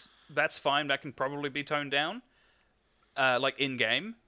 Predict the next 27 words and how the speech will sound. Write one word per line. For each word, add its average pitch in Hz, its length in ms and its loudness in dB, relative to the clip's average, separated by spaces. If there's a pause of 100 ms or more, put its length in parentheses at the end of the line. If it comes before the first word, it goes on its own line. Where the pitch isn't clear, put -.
(120)
but 131 280 4
just 156 280 -2
the 143 80 -2
fact 156 300 2
that 151 80 -6
it 131 100 4
looks 135 400 2
as 151 120 -4
good 143 140 -4
as 127 80 -6
it 131 80 -12
does, 131 300 0
the 131 60 -10
cinematography 131 760 -4
is 123 100 -8
better, 123 360 2
the 117 120 -4
voice 127 380 -2
acting 123 380 -4
looks 123 320 -8
and 123 180 -12
sounds 117 320 -6
better 117 400 -2
than 120 120 -8
it 110 140 -6
has 113 380 -8
in 113 240 -10